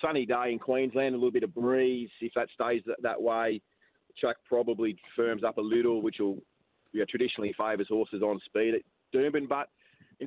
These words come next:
saying that, you've got a lo-, a lot better class of animal here, Gareth. So normally the Doomben track, off-season Queensland, uh, if the better horses land on speed, you're not, they're not gonna get run down. Where we've got a different class of animal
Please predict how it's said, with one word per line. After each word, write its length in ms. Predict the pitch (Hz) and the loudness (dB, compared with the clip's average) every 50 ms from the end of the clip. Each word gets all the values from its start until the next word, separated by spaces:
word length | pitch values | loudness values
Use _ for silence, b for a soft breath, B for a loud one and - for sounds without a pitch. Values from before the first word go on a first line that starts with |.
| - - | -2 -2
saying 240 | 175 175 165 147 143 | 0 0 0 0 0
that, 160 | 143 147 - | 0 0 0
you've 120 | 156 156 | 0 0
got 80 | 202 214 | 2 2
a 40 | 214 | 2
lo-, 140 | 190 190 - | 0 0 0
a 60 | - 156 | 0 0
lot 240 | 147 156 160 - - | 2 0 0 0 0
better 200 | - 156 160 160 - - - | -2 -2 0 -2 -4 -6 -4
class 300 | 139 131 139 139 135 - - | -4 -2 -2 -2 -4 -6 -6
of 120 | 117 101 | -4 -4
animal 320 | 107 117 123 135 143 135 131 | -2 -2 0 0 0 2 2
here, 160 | 131 123 113 | 2 0 0
Gareth. 340 | 98 120 107 104 98 85 - - | 0 -2 -2 -2 -2 -4 -4 -4
So 120 | 127 123 123 | -2 0 0
normally 440 | 127 131 147 175 196 175 165 156 139 | 2 2 0 0 2 0 0 2 2
the 100 | 127 113 | 0 0
Doomben 420 | - 139 143 147 139 123 120 104 | 0 0 0 0 0 -2 -4 -4
track, 280 | - - 131 131 123 - - | -2 -2 -2 -2 -2 -4 -6
off-season 680 | - 139 139 - - - 139 131 135 127 117 110 120 110 | -6 -6 -6 -6 -6 -2 0 0 0 0 -2 -4 -6 -6
Queensland, 840 | 98 - - 131 131 131 131 120 101 113 117 117 120 117 117 117 - - _ _ _ _ _ _ _ _ _ _ _ _ _ _ _ _ | -6 -4 -2 0 0 0 -2 -2 -2 -2 0 0 0 0 -2 -4 -6 -12 _ _ _ _ _ _ _ _ _ _ _ _ _ _ _ _
uh, 680 | - 113 113 113 110 107 104 104 104 101 101 98 95 87 85 87 87 76 | -6 -4 -2 -2 -2 -2 -2 -2 -2 -2 -2 -2 -2 -2 -2 -4 -4 -4
if 120 | - 131 - | -6 -2 -2
the 80 | 139 | 0
better 220 | - 160 160 165 151 | 2 2 2 2 2
horses 340 | 139 139 147 139 - 135 120 | 0 0 -2 -2 -2 -2 0
land 300 | 117 123 127 127 127 123 | 0 0 2 2 0 0
on 160 | 139 117 110 98 - | 0 -2 -2 -6 -10
speed, 560 | - _ 135 139 127 117 110 113 - - - - _ _ | -4 _ 2 2 4 2 2 0 -2 -6 -10 -18 _ _
you're 120 | - 123 123 | -6 -4 -2
not, 120 | 131 - - 110 95 - _ _ | -2 -4 -6 -10 -12 -12 _ _
they're 80 | - 127 | 0 0
not 160 | 135 131 - | 0 0 -2
gonna 140 | - 120 110 | -2 -4 -2
get 180 | 95 113 - - | -2 -2 0 0
run 240 | 110 107 101 95 | -2 -2 -2 -2
down. 300 | 90 98 101 98 85 76 - _ - _ _ _ - | 0 2 2 2 0 -4 -10 _ -20 _ _ _ 0
Where 220 | 117 120 120 117 120 | 2 2 4 2 2
we've 140 | 120 123 120 | 2 2 2
got 140 | 131 139 123 | 2 2 0
a 40 | 113 - - | 0 0 0
different 300 | 156 165 - - 139 113 | -2 0 0 -2 -4 -4
class 260 | - 127 123 127 120 - | -4 -4 -2 -2 -4 -4
of 100 | 110 95 | -6 -4
animal 460 | 104 110 120 120 120 117 107 107 | -2 -2 0 2 2 0 0 -2